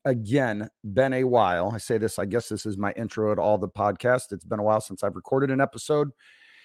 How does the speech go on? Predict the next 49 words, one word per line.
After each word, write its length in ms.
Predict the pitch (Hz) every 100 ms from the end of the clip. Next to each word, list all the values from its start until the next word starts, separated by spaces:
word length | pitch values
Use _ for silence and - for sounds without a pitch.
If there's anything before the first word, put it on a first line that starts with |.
| - _
but 220 | 120 120 120
do 160 | 151
appreciate 480 | 139 151 131 143 131
you 100 | 127
listening. 380 | 135 - 135 135
We'll 240 | 123 120
figure 240 | - 127 127
out 220 | 123 -
ways 320 | 123 123 117
to 100 | 117
get 180 | 104 120
into 240 | 117 117
a 40 | 113
more, 420 | 113 113 113 - _ _ _ -
uh, 240 | 104 95
more 240 | 110 131 113
of 80 |
a 40 | 113
rhythm, 540 | 110 147 143 160 170 _ - -
uh, 240 | 113 113
with, 280 | 123 143 -
with 240 | 135 131 -
all 120 | 131
the 100 | 120
podcast. 680 | 139 131 - 135 131 - -
Um, 260 | 113 113
I 60 | 113
know 140 | 120 117
that 140 | 117
is 160 | 113 107
a 80 |
cadence 520 | 101 - 127 123 117 -
that, 260 | 117 110
uh, 280 | 107 107 101 - _ _ -
you 80 | 120
wanna 200 | 117 110
get 100 | 113
into 240 | 107 110
if 120 | 104
you're 100 | 104
hosting 320 | 110 98 98
a 20 | 98
podcast. 480 | 101 98 - 92 -
But 100 | 113
episode 460 | 131 151 - 135 -
twenty-six 680 | 156 151 131 - 160 -
here 220 | 165 156
with 180 | 143 131
the 240 | 131 123